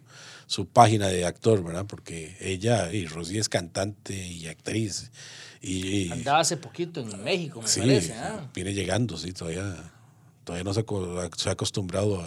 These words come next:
Speaker 1: habla como mexicana, todavía no, mentira. <laughs> Estuvo como dos semanas y resto allá en Tamaulipas.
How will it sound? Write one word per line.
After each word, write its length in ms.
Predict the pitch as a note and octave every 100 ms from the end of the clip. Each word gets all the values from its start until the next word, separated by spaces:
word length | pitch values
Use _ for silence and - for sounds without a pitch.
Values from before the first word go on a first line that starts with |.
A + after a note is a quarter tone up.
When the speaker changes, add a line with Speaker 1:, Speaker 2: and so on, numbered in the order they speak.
| E2
Speaker 1:
habla 180 | F#2+ G#2
como 180 | G2+ F2+
mexicana, 440 | E2 E2 F#2+ G2
todavía 200 | F#2 F2+
no, 60 | F2+
mentira. 360 | E2 E2+ F#2+ -
<laughs> 1700 | D3+ - F#3+ - F#3 - - D3 C#3+ E3 C3+ - B2 - - E3
Estuvo 400 | A2+ F#2+ A2 G#2+
como 280 | G#2+ G#2 F#2
dos 140 | F#2 G2+
semanas 360 | G#2+ A2 G2+
y 80 | G2
resto 340 | F2 G2+ -
allá 220 | F2+ F2+ G2
en 300 | E2+ C#2+ C#2+
Tamaulipas. 720 | F2+ E2 E2+ G#2 F#2 F2